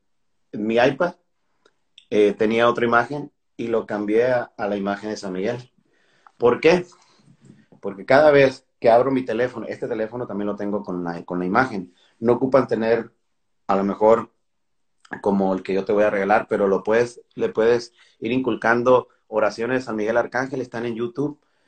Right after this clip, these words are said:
Eh, y, y de verdad, sí, sí, sí son bien bonitas, aparte que te traen sanación. Como ven ustedes, miren, ahí está el malo, este es el que no se debe mencionar nunca, nunca, nunca. Ese es, es el malo, yo nunca lo menciono.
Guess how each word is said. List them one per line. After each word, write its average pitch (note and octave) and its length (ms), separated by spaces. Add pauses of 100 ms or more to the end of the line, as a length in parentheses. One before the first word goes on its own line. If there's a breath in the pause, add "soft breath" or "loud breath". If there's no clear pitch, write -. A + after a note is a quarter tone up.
(120)
Eh, G2+ 600 (100)
y, G#2 580
y G#2 40
de G#2 100
verdad, G#2 340
sí, A#2 460
sí, A2+ 640 (680)
sí - 300
son C3 220
bien C3+ 160
bonitas, C3 360
aparte A2+ 380
que A#2 120
te A2 120
traen A2 240
sanación. A#2+ 640 (440)
Como G#2 240
ven G#2 140
ustedes, A#2 400
miren, G#2+ 260 (560)
ahí F#2 120
está G2 140
el G2+ 60
malo, A2 360
este A2 160
es A2 60
el - 40
que G#2+ 80
no G2+ 80
se G#2 80
debe G#2+ 140
mencionar F#2+ 400
nunca, G2 480
nunca, G2 320
nunca. F#2 440 (520)
Ese G2 260
es, G2 80
es F#2+ 160
el G2 80
malo, G#2+ 480
yo F#2+ 160
nunca G2 220
lo G2 100
menciono. G2+ 540